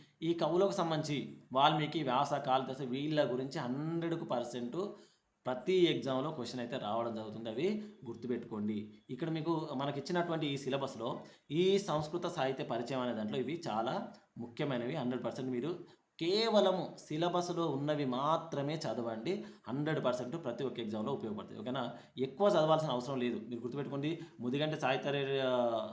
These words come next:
సుజాత రెడ్డి గారు కానీ, లేదంటే ఇంకే బుక్లు చూసినా కూడా మీకు ఎక్కువ, చాలా ఎక్కువ ఉంటుంది, అవన్నీ చదవచ్చు.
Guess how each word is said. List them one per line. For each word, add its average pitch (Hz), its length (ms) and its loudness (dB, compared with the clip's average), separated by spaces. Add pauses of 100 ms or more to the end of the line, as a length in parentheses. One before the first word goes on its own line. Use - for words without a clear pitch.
సుజాత 156 260 2
రెడ్డి 143 200 0
గారు 131 200 4
కానీ, 127 440 0 (340)
లేదంటే 139 280 0
ఇంకే 160 400 0
బుక్లు 139 300 -2
చూసినా 135 220 -2
కూడా 127 140 -2
మీకు 127 200 -2
ఎక్కువ, 143 340 -2
చాలా 170 400 8
ఎక్కువ 160 320 2
ఉంటుంది, 127 460 -2
అవన్నీ 139 240 -2
చదవచ్చు. 147 600 -4